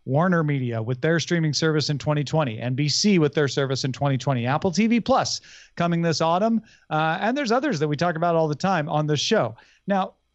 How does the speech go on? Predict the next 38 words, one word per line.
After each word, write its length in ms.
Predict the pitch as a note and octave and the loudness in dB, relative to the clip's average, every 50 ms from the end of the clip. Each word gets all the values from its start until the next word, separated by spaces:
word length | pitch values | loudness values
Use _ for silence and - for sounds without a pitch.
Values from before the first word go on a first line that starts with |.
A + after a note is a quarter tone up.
| _ - | _ -4
like 200 | G3+ G3 B3 A#3 | -2 0 0 0
I 80 | D4 C4+ | 0 -2
did 180 | C4 B3+ A#3 A3+ | 0 -2 -2 -2
with 160 | A3 - - | -2 -4 -2
theaters, 320 | C4 D4 C#4+ A3 G3 E3+ | -2 -2 0 0 0 0
let's, 240 | A3 A3+ A3+ - - | 0 -2 -4 -4 -6
let's 220 | G#3 A3 - - | -6 -6 -4 -2
look 200 | G#3+ A#3+ D4 D4+ | 0 0 0 0
at 120 | D#4 - - | 0 -2 0
the 80 | A#3+ | 2
history, 420 | F3 F3+ B3+ A3 - - F3 D3+ C#3+ | 2 2 2 0 0 -2 -2 -2 -2
though. 220 | C3 A#2+ A2 - - _ _ _ _ _ _ _ - - - - - | -2 -4 -6 -10 -14 _ _ _ _ _ _ _ -20 -20 -18 -10 -4
Netflix 480 | D#3 F#3 A#3 B3 - - C4 B3 - - | 0 0 0 0 0 0 0 0 0 0
once 240 | G3 A3 A3 F#3+ - | 0 0 2 2 2
had 180 | G3 G3 F#3 | 2 2 4
everything 400 | G3+ G3 F#3+ G3+ G3+ G3+ G#3 F#3+ | 2 2 2 2 0 0 0 0
on 200 | F3+ F3 E3+ E3 | 0 0 0 0
D 160 | D3+ F3 F3 D#3+ | -2 -2 -2 0
V 160 | D#3+ E3 D3+ | 0 0 0
D, 380 | D3 C3+ B2 A#2 A#2+ C3 C3 - - - - - - - | 0 -2 -2 -2 -4 -4 -6 -6 -10 -20 -20 -12 -6 -4
and 120 | F3 G#3+ G#4 | -2 -2 0
I 140 | F#4+ D#4+ D#4 | 0 0 0
remember 520 | E4 E4+ F4 D#4+ C4 C#4+ D4+ D4+ B3 A3+ G3 | 2 2 0 0 0 0 0 0 0 -2 -2
people 400 | - - A#3 B3+ A#3+ - A3+ F#3 | 0 0 -2 0 0 0 0 0
telling 420 | - - G#3 B3+ C4+ C#4 B3 G#3+ | 0 -2 -2 0 0 0 0 0
me 120 | G#3 G3 | -2 -4
constantly 640 | - - - A3+ B3+ C4+ B3 - - G#3 G3 F#3+ F3+ | -4 -2 0 0 2 2 0 0 -2 -4 -2 -2 -2
that 200 | E3+ F3+ E3+ F3 | 0 -2 -2 0
Netflix 380 | F#3 A3 A3+ - - B3 A3+ - | 0 0 0 0 0 -2 0 0
streaming 440 | - - A3+ A#3+ A#3+ G#3+ G3+ G3 E3 | -2 -2 0 2 2 2 2 2 2
would 180 | E3+ D#3+ C#3+ | 0 2 2
never 500 | E3 E3+ F3 F#3+ A3 C4+ C#4+ C#4 C#4+ C#4 | 2 4 4 6 4 4 4 2 2 2
catch 340 | - - G3+ A3+ G3 - - | 2 2 0 0 0 0 0
on 380 | E3 C3+ A#2 A#2 B2 D3+ E3 D#3 - - _ _ - - | 0 0 0 0 0 0 -2 -2 -4 -10 _ _ -8 -6
'cause 140 | D3+ C3+ | -6 -6
of 120 | A#2 A2+ - | -6 -8 -4
bandwidth 540 | C3 C#3+ F#3+ A#3 F3+ C#3 D#3 D#3 D#3 - C#3 | -2 0 0 0 2 2 0 0 0 -2 -2
limitations 640 | D#3 D#3 D3+ B2+ C#3+ C#3+ D3+ C#3 - E3+ E3 D3+ | 0 0 0 0 0 -2 0 0 0 -2 -2 -2